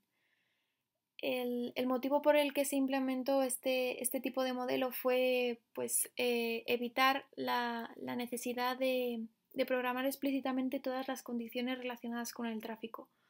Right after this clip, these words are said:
como puede ser la, la hora del día en la, en la que nos encontramos, el día de la semana en el que estamos,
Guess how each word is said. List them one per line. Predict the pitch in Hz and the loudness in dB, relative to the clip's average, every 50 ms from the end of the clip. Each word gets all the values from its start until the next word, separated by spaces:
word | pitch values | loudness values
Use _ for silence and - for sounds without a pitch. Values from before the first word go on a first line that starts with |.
| _ _ _ _ _ _ _ _ | _ _ _ _ _ _ _ _
como | - 269 262 254 247 240 | 6 8 8 8 8 6
puede | 262 254 262 | 4 4 4
ser | 254 277 269 254 | 4 2 0 0
la, | 254 254 247 247 247 247 240 - | 2 2 4 4 4 2 0 0
la | - 240 247 | 0 0 2
hora | 254 254 262 | 2 2 2
del | 262 254 247 | 0 0 0
día | 254 262 | 2 2
en | 262 254 | 2 2
la, | 254 247 240 240 233 240 - | 2 2 0 0 -2 -4 -4
en | - 240 | -2 -2
la | 240 240 | -2 0
que | 247 240 | 0 0
nos | 240 240 247 | 0 0 0
encontramos, | 233 233 254 247 254 285 294 285 277 277 269 - | 0 0 0 2 4 4 4 4 4 2 0 -2
el | 240 240 | -2 0
día | 240 247 247 | 0 0 0
de | 240 240 | 0 -2
la | 240 240 | -2 -4
semana | - 247 240 247 240 240 | -4 -4 -4 -4 -4 -4
en | 240 | -4
el | 240 233 | -4 -4
que | - 247 | -4 -6
estamos, | 226 - - 277 285 277 269 262 269 | -4 2 4 4 6 6 4 2 -2